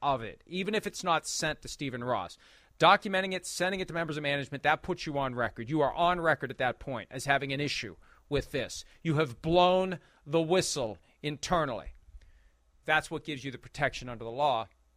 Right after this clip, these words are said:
against retaliation. And his argument is, and this is where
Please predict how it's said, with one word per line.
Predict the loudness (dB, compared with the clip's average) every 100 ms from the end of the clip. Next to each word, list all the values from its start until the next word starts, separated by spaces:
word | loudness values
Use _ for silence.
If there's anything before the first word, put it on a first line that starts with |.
| -14
against | -8 -8 -8
retaliation. | -8 -4 -4 -2 -2 -4 -6 -14 -18 _ _ _
And | -4 -4 -8 -14
his | 0 2 4
argument | 2 0 -4
is, | -6 -8 -16 -4
and | -2 0
this | -2
is | -2
where | 2 4 4